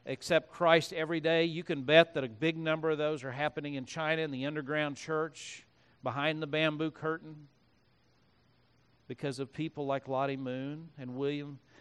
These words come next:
Carey and Hudson Taylor, who went and they labored in a hard place,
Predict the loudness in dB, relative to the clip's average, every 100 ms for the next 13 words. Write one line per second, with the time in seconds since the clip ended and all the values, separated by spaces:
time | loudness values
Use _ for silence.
0 | -20 -10 -4 -2 -2 -4 -6 -8 -8 -4
1 | -4 -4 -12 -10 -8 -8 -6 -6 -8 -16
2 | _ _ _ _ -6 -4 -2 0 0 -2
3 | -6 -2 -2 0 0 0 -2 -2 -2 -6
4 | -4 -2 0 -2 -6 -2 0 -2 -4 -10
5 | -12 -14